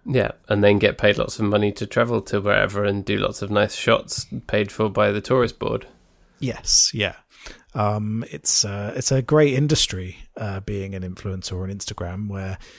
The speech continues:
Speaker 2: you start off rich and then you get sent lots of free shit that you didn't need to get for free 'cause you're already rich.
Speaker 1: Yeah, and then you become
Speaker 2: Genius.
Speaker 1: more rich.
Speaker 2: <laughs> And then you become more rich, and you don't disclose that you were given this stuff for free when you say it's great.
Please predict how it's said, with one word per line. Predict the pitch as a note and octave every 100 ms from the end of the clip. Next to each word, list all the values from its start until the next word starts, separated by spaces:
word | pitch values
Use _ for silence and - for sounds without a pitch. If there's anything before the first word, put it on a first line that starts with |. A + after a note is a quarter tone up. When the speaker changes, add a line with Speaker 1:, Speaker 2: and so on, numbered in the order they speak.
| _
Speaker 2:
you | -
start | A2+ - B2 -
off | B2 -
rich | G2 G#2 - - - -
and | G2+
then |
you | G2+ G#2
get | G#2+
sent | - A2+
lots | A2 A#2+
of | A#2
free | - B2+
shit | C#3 F2+ F2+ -
that | A#2 G#2+
you | B2
didn't | A2+ G#2+
need | G#2+ A2
to | -
get | A2
for | -
free | - C3 A2+
'cause | - G#2
you're | G2+
already | G#2 A2 A2
rich. | A#2+ D3+ - - - _ _ _ -
Speaker 1:
Yeah, | D3 G#2
and | G#2+ G#2+
then | A#2+
you | A#2+
become | A#2 B2+ A2 G#2
Speaker 2:
Genius. |
Speaker 1:
more | C#3 A#2+
rich. | - - - - _ - _ -
Speaker 2:
<laughs> | - -
And | E3
then | - E3+
you | D3
become | E3 - E3+
more | B2+ C#3 A#2+
rich, | F#2 - - - - - E3+
and | A#2 A2
you | A2
don't | A#2 G#2+
disclose | A#2+ - C3+ C3+ G2+
that | G2 G#2
you | G2+
were | G#2
given | C3 C#3
this | G2+
stuff | - G#2+ -
for |
free | G#2 G#2+ G2
when | F#2+
you | F#2+
say | F#2+ G2
it's | G2 -
great. | F#2+ F2+ F#2+